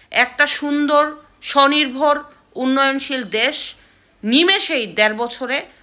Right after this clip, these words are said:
পুরো আন্তর্জাতিক মহলের কাছে একটা জঙ্গি রাষ্ট্রে পরিণত হয়েছে। আসেন জাপানের কথা।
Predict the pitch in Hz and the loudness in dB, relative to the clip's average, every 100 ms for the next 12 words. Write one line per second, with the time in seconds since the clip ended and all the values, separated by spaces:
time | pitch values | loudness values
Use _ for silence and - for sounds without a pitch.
0 | _ 226 233 226 226 233 233 240 240 247 | _ -2 2 2 0 -6 -8 -8 -10 -12
1 | 214 202 220 226 220 220 220 202 185 156 | -10 -8 -6 -8 -6 -8 -8 -10 -10 -6
2 | 214 220 214 196 180 - - 160 190 180 | -6 -6 -8 -6 -6 -6 -12 -12 -12 -10
3 | 170 170 165 156 151 - - _ - - | -10 -12 -16 -16 -12 -14 -14 _ -20 -14
4 | - 247 330 302 277 269 277 262 233 196 | -2 0 2 2 2 2 0 0 -2 -2
5 | - | -4